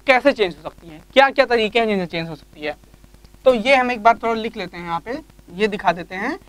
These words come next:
ये है इन दोनों के बीच की डिस्टेंस डी, और बी से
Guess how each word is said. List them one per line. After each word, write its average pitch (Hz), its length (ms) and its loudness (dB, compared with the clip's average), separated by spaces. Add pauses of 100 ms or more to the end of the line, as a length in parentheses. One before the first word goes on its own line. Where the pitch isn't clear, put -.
(180)
ये 233 200 4
है 269 120 6
इन 233 100 0
दोनों 202 220 -6
के 196 140 -12
बीच 180 160 -12
की 185 100 -12
डिस्टेंस 220 480 -16
डी, 151 220 -14 (560)
और 262 200 6
बी 214 340 2
से 294 200 -12